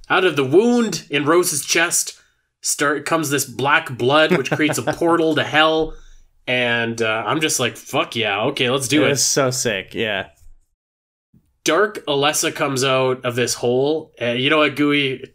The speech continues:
Speaker 1: I, I will let you take us away for this. This was something
Speaker 2: Oh,
Speaker 1: else.
Speaker 2: I can't even describe it. Like, well, like, she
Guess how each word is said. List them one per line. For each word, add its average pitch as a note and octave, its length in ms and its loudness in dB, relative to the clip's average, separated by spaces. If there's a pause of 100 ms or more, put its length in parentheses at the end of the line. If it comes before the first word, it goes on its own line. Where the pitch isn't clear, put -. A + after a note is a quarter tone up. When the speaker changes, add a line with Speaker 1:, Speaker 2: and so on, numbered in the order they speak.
(140)
Speaker 1:
I, - 260 -8
I C#3+ 300 -2
will F#3 120 4
let C3 200 0
you B2+ 120 -2
take A#2+ 260 -2
us G#2+ 180 -2
away A2 200 -2
for A2 120 -6
this. G#2 220 -2
This D3 160 0
was D3 120 0
something D3 180 0
Speaker 2:
Oh, D#3+ 240 4
Speaker 1:
else. C#3+ 480 0
Speaker 2:
I - 60 -10
can't C#4 200 0
even A3 160 2
describe D#3 560 -2
it. G#2 160 -2
Like, D#3 220 2
well, F3+ 100 0
like, F#3+ 220 0 (680)
she E3+ 840 2